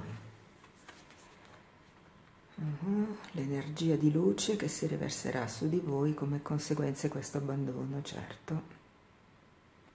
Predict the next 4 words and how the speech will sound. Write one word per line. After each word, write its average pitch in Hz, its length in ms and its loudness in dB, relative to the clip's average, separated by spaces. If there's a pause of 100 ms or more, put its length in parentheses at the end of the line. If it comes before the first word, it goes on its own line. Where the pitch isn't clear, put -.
(500)
Mm-mm. 131 500 -10 (1600)
Mollare 131 520 -4
la 139 160 -6
presa, 135 480 -6